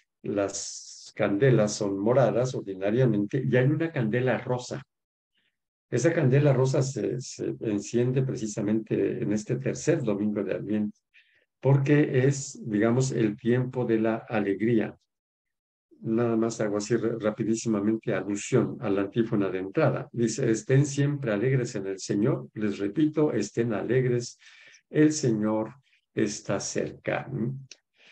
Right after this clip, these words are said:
Eh, ¿cuál, cuál es el motivo de la alegría, por ejemplo, de este tiempo? Que el Señor está cerca.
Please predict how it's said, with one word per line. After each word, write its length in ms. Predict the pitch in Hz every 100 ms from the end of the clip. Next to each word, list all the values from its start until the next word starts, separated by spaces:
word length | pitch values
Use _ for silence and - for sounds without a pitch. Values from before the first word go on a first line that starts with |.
| - - 247
Eh, 200 | 123 110
¿cuál, 240 | 131 135 -
cuál 160 | 135
es 180 | 143 -
el 160 | 131 117
motivo 840 | 110 101 104 147 170 170 160 127
de 140 | 127 113
la 180 | 110 107
alegría, 680 | 104 110 110 110 135 180
por 140 | 180 135
ejemplo, 320 | 143 143 135
de 60 | 135
este 240 | 135 131
tiempo? 480 | - 135 135 147 151
Que 120 | 131
el 100 | 120
Señor 400 | - 131 135 175
está 240 | 156 - -
cerca. 580 | - 185 - - -